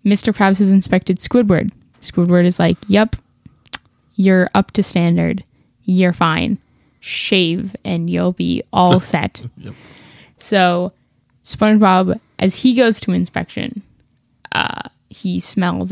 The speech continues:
Speaker 1: absolutely atrocious.
Speaker 2: <laughs> 'Cause he's just been at the dumpster.
Speaker 1: So Mister Krabs yells at the man and is like, "You st-, you stink."
Speaker 2: Mm-hmm.
Speaker 1: And that's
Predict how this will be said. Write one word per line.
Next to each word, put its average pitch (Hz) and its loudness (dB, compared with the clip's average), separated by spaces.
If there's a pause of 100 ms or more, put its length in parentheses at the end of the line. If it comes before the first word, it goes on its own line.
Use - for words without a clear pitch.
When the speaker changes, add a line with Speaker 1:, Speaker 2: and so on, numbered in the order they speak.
Speaker 1:
absolutely - -2
atrocious. - -6
Speaker 2:
<laughs> - -
'Cause 131 -2
he's 110 -4
just 107 -8
been 101 -8
at - -12
the - -14
dumpster. 120 -10 (720)
Speaker 1:
So 185 -4 (340)
Mister 214 -2
Krabs 185 0
yells 185 0
at 180 -4
the 180 0
man 165 -4 (960)
and 185 -4
is 185 -8
like, - -8
"You 185 -8
st-, - -10
you 190 2
stink." - -6 (100)
Speaker 2:
Mm-hmm. 92 -6 (840)
Speaker 1:
And 196 -2
that's 196 -2